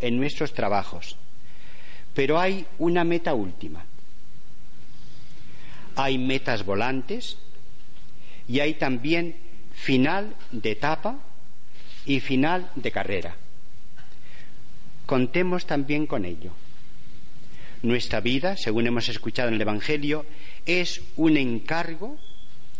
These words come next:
una vocación, una misión que el Señor nos ha confiado.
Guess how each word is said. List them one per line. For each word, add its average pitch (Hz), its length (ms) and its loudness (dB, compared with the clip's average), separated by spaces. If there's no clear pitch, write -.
una 202 320 2
vocación, 165 760 0
una 202 300 2
misión 202 680 2
que 156 100 0
el 139 100 0
Señor 160 380 2
nos 170 240 0
ha 156 80 0
confiado. 101 640 0